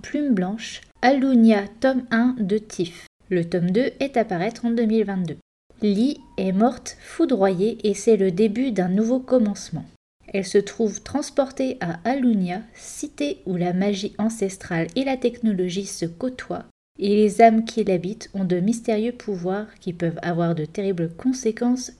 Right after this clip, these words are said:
si mal employées. Ensuite, chez les éditions Folio S F, est sorti Dernier jour d'un monde oublié de Chris Wukliewicz. Dans ce monde où la nuit s'est installée depuis trois siècles, l'île du centre du monde, Sheltel,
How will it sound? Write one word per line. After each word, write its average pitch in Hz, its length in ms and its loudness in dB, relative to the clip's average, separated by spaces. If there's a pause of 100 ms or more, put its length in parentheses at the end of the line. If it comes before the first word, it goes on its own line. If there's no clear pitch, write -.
si - 420 -8
mal 214 300 -2
employées. 170 480 -8 (800)
Ensuite, 285 440 0
chez - 140 0
les 196 180 4
éditions 226 380 2
Folio 269 400 2
S 202 320 0 (100)
F, - 200 -8 (320)
est 254 100 2
sorti 247 540 -4
Dernier 262 600 0
jour 254 320 2
d'un 196 200 0
monde 202 320 0
oublié 233 480 0
de 185 160 0
Chris - 540 -8 (120)
Wukliewicz. 190 1300 -6
Dans 220 160 6
ce 247 160 0
monde 247 360 6
où 214 60 2
la 196 160 4
nuit 196 220 2
s'est 170 280 -2
installée 247 480 0
depuis 170 360 -2
trois 247 240 0
siècles, 185 500 -6 (100)
l'île 208 400 -2
du 170 120 0
centre 254 440 -4
du 196 160 -2
monde, 220 380 -2
Sheltel, 226 840 -6